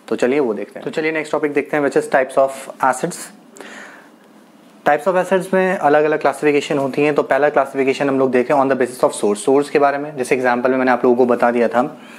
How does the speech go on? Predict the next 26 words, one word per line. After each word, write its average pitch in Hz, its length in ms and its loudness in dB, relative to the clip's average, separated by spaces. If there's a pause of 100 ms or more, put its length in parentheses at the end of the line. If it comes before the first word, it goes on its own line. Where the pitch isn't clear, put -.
(220)
कि 143 80 2
assets 127 360 2
आपके 131 440 2
दो 120 200 2
types 120 260 2
के 139 100 -2
होते 120 200 0
हैं, 123 80 2
which 117 140 -8
is 123 100 -8
organic 117 460 2
and 120 380 0
mineral 107 300 0
acid। 110 240 -8 (440)
तो 127 60 4
अगर 123 80 4
वो 127 280 0
नहीं 127 260 2
देखा 131 200 2
है, 131 40 4
आप 123 120 0
वो 123 80 2
देख 123 200 0
लेना 123 180 0
आप 127 160 -4
लोग। 170 220 -4